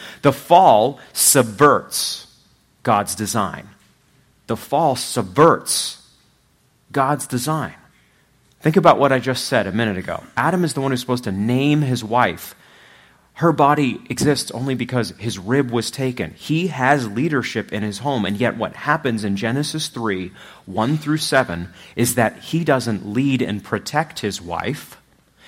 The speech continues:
His wife leads him, and she is led by the serpent into sin. She eats the forbidden fruit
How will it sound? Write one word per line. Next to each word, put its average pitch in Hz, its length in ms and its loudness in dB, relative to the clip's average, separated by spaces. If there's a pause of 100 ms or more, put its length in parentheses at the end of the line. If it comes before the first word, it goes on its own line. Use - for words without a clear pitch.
(200)
His 120 200 -2
wife 107 380 0
leads 120 640 -2
him, 98 480 -4 (840)
and 113 200 -2
she - 300 -2
is 95 220 -4
led 110 540 0
by 104 200 2
the 98 120 -4
serpent 110 680 -6 (260)
into 110 260 -4
sin. 123 500 -2 (920)
She - 200 -8
eats 120 340 -4
the 131 100 -6
forbidden 120 480 0
fruit 147 520 2